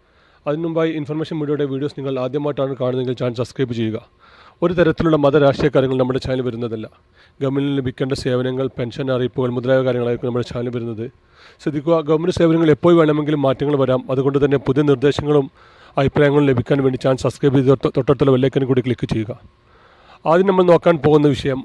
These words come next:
ഓണത്തിന് ഉപയോ-, നമുക്ക് കിട്ടുന്ന കിറ്റുകളാണ്. ഇപ്പോൾ സർക്കാർ ഉദ്ദേശിക്കുന്നത് മഞ്ഞ, ചുവപ്പ് റേഷൻ കാർഡ് ഉടമകൾക്ക് ഏകദേശം പതിനാറ് ഐറ്റം സാധനങ്ങൾ അടങ്ങിയ ഓണക്കിറ്റ് നൽകാനാണ്. അതിൻ്റെ തീരുമാനം ഉടൻ തന്നെ ഉണ്ടാകുമെന്നാണ് ഇപ്പോൾ അറിയാൻ സാധിച്ചത്. ഈ ആഴ്ചയിലെ മന്ത്രിസഭാ യോഗത്തിൽ അതിന് തീരുമാനമെടുക്കും.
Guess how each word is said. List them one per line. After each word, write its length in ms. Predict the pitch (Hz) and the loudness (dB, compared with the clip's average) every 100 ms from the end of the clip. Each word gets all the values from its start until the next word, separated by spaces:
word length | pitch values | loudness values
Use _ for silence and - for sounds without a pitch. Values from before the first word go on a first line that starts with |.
| 143 | -6
ഓണത്തിന് 320 | 139 143 147 147 | -6 -6 -6 -4
ഉപയോ-, 180 | 147 151 | -4 -6
നമുക്ക് 200 | 143 123 127 | -8 -8 -8
കിട്ടുന്ന 240 | 120 135 131 | -6 -4 -4
കിറ്റുകളാണ്. 480 | 135 143 139 120 117 - - - _ _ - - - - | -4 0 2 2 0 -8 -12 -16 _ _ -20 -20 -10 -4
ഇപ്പോൾ 180 | - 180 180 | 2 4 4
സർക്കാർ 280 | 170 180 175 175 | 0 4 2 2
ഉദ്ദേശിക്കുന്നത് 540 | 147 156 - 156 147 147 - 139 | 0 -2 -2 -2 0 0 -2 -2
മഞ്ഞ, 180 | 139 147 156 | 0 2 2
ചുവപ്പ് 240 | 151 135 156 | 0 0 2
റേഷൻ 200 | 139 147 147 | 2 2 2
കാർഡ് 160 | 143 | 2
ഉടമകൾക്ക് 480 | 135 131 127 113 131 123 - - _ _ _ _ - - | 2 0 -2 -2 -4 -4 -8 -20 _ _ _ _ -14 -8
ഏകദേശം 200 | - 147 | -4 0
പതിനാറ് 400 | 147 147 160 165 160 | 2 4 4 4 4
ഐറ്റം 180 | 156 151 | 2 -2
സാധനങ്ങൾ 400 | - 151 143 147 147 | -2 0 2 2 2
അടങ്ങിയ 220 | 135 135 131 | 2 2 2
ഓണക്കിറ്റ് 320 | 131 139 143 | 0 -2 -2
നൽകാനാണ്. 500 | 131 120 123 120 113 139 - _ _ _ _ _ - - | 0 0 0 0 -4 -8 -16 _ _ _ _ _ -12 -6
അതിൻ്റെ 220 | 143 151 | -2 0
തീരുമാനം 360 | 143 143 147 151 | 0 0 2 2
ഉടൻ 140 | 147 147 | 0 0
തന്നെ 120 | 147 139 | 0 0
ഉണ്ടാകുമെന്നാണ് 460 | 135 135 135 131 131 | 2 0 0 -2 -2
ഇപ്പോൾ 140 | 139 127 | 0 0
അറിയാൻ 180 | 127 127 | -2 -4
സാധിച്ചത്. 400 | 127 120 - 117 120 _ _ _ _ 143 | -4 -4 -6 -6 -6 _ _ _ _ -2
ഈ 60 | 147 | 2
ആഴ്ചയിലെ 320 | 147 - 151 139 | 2 2 0 0
മന്ത്രിസഭാ 340 | 127 147 143 143 | -2 -2 0 2
യോഗത്തിൽ 280 | 135 131 143 | 0 -2 -4
അതിന് 180 | 127 139 127 | -2 -2 -2
തീരുമാനമെടുക്കും. 640 | 123 131 131 127 117 120 | 0 0 0 -4 -6 -8